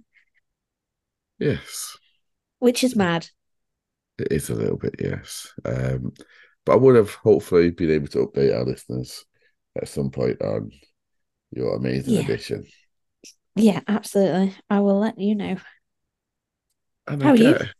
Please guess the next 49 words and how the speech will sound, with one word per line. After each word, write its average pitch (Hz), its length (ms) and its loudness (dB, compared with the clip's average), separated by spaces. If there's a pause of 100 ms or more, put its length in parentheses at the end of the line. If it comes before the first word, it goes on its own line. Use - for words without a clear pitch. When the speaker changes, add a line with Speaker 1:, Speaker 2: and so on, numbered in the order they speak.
(140)
Speaker 1:
Oh, 131 140 6
I'm, 143 200 2 (120)
I'm 175 140 -2
sparkling, - 640 0
Rachel. - 520 0 (220)
It's - 320 -20
been 240 120 6
a 226 120 8
good, 202 100 8
Speaker 2:
Ah. 165 460 0
Speaker 1:
good 170 120 4
start 165 280 4
to - 80 -4
the 156 100 4
day 127 180 6
this 92 220 0
morning, 82 280 4
even 117 260 0
though 113 280 2 (560)
it's 90 180 -10
still 104 200 2
the 98 80 6
crack 98 280 -2
of 82 120 -6
dawn. 104 440 4 (280)
It's - 180 -12
been 82 180 -2
a 80 60 0
good 73 160 -2
start - 300 -2
to - 140 -10
the - 180 -6
day. - 80 -10 (1160)
Speaker 2:
Good, 196 320 2 (220)
good. 180 300 -2 (380)
That's - 80 -20
what 180 120 -4
I - 20 -4
like 202 200 -4
to 226 80 -10
hear. 190 240 -8 (880)
Speaker 1:
And 104 440 2
are 123 100 4
you 113 160 6
ready 104 200 4
for 101 120 -4
some 92 220 -4
true 90 200 -2
crime? 62 460 -4